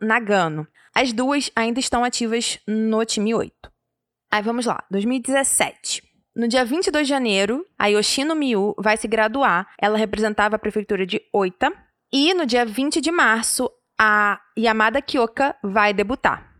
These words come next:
representando justamente a prefeitura de Oita. E a Yamada ainda está ativa no time oito. No dia treze de maio, a Fukuchi Rena vai se graduar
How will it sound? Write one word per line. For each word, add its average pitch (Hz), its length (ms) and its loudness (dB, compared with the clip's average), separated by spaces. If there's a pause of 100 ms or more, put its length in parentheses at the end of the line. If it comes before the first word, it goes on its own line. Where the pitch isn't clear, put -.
representando 202 640 -2
justamente 202 480 -4
a 214 60 -6
prefeitura 220 420 -4
de 220 200 -4 (160)
Oita. 170 500 -2 (460)
E 226 100 2
a 233 40 6
Yamada 240 680 2 (140)
ainda 196 340 0
está 202 260 0
ativa 185 440 -2
no 196 260 0
time 208 240 -4
oito. - 340 -8 (300)
No 214 100 -2
dia 208 160 2
treze 269 360 0
de 330 80 0
maio, 220 440 2
a 220 120 2
Fukuchi - 520 -4
Rena 190 480 -2 (240)
vai 214 220 2
se 254 160 -4
graduar 269 640 2